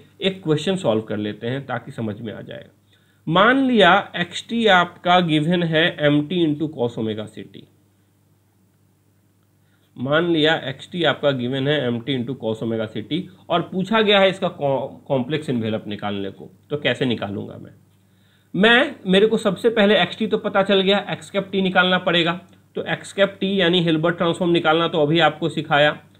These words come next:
क्या करना है, जब भी input पे sinusoid है तो ज़्यादा कुछ सोचना ही नहीं है। जो भी multiplied में signal है एम टी उसको as it is रख देना है और cos omega c t का मेरे को integration कर देना था यानी sin omega c t।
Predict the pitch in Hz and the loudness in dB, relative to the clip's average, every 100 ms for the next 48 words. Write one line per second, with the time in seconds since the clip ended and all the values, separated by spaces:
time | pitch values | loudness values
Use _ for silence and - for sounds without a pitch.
0 | _ _ 165 165 185 170 175 175 190 220 | _ _ 2 4 2 2 2 4 2 0
1 | - _ _ _ _ _ _ - 135 151 | -10 _ _ _ _ _ _ -8 0 2
2 | 143 185 180 170 185 160 180 170 170 170 | 4 4 4 2 0 -2 -2 -2 -2 -2
3 | 165 175 175 175 151 151 160 165 - 143 | 0 2 0 0 2 2 2 -2 -6 -8
4 | 131 151 143 135 113 107 104 110 _ _ | -4 0 0 0 -2 -4 -8 -14 _ _
5 | _ _ _ 131 160 160 180 170 190 - | _ _ _ 0 2 4 4 2 -2 0
6 | 160 156 170 175 175 165 175 170 160 156 | 4 6 4 -2 -2 -2 0 2 2 0
7 | 170 165 170 151 156 170 185 185 165 165 | -4 -4 2 2 2 0 -2 -2 0 0
8 | 165 175 165 147 - - _ - 185 190 | 0 0 0 0 -4 -20 _ -2 -2 0
9 | 170 180 190 175 170 170 170 151 170 165 | -2 -2 -2 -2 -2 -2 -2 -4 -4 -2
10 | 160 151 147 151 147 147 147 135 139 170 | 0 2 2 2 2 0 -2 -4 -4 -4
11 | 151 147 143 143 135 147 123 135 139 113 | -2 0 0 0 -2 -4 -2 -4 -6 -6
12 | 113 110 110 113 110 110 - | -6 -4 -6 -6 -8 -10 -12